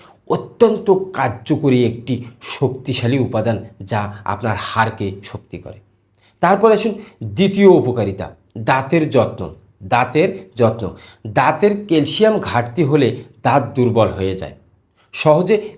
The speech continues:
ভেঙে যায়, ক্যাভিটি হয়। তিলের বীজ দাঁতকে মজবুত করে এবং গাম বা মাড়িকে শক্তিশালী করে।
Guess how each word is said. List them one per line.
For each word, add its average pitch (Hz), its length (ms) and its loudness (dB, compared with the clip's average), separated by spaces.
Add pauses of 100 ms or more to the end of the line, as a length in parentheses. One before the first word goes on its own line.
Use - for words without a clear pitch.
ভেঙে 139 360 2
যায়, 110 240 2 (260)
ক্যাভিটি 139 460 2
হয়। 113 260 2 (360)
তিলের 170 340 6
বীজ 185 280 -2 (200)
দাঁতকে 131 600 0 (200)
মজবুত 135 520 0
করে 170 200 4
এবং 156 260 2 (340)
গাম 156 340 2
বা 139 200 4
মাড়িকে 131 560 0 (140)
শক্তিশালী 160 680 0
করে। 90 200 -8